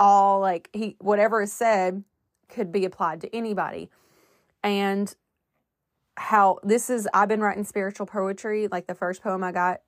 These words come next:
was whenever I was eight years old. It was the same way. It was, "God is Lord, God is King, God is everything.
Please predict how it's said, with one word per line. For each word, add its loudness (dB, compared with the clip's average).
was -4
whenever -4
I 0
was -8
eight -6
years -6
old. 0
It -4
was -12
the -10
same -6
way. -4
It -2
was, -8
"God -2
is -8
Lord, 0
God 2
is -6
King, -8
God -2
is -8
everything. -4